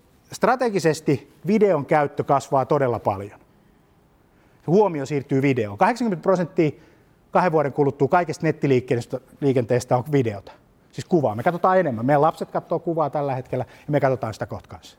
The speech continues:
No, tän ison yrityksen intresseissä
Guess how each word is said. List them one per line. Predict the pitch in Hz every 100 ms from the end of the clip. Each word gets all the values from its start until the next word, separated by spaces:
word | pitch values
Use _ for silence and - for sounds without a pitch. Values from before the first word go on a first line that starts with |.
| _ _ _ _ _ _ _ _ _ _ _ - - - - _ _
No, | 135
tän | - 196
ison | 220 269 339 254
yrityksen | 208 220 202 156 - 127 - - - -
intresseissä | 226 240 160 127 - 101 98 120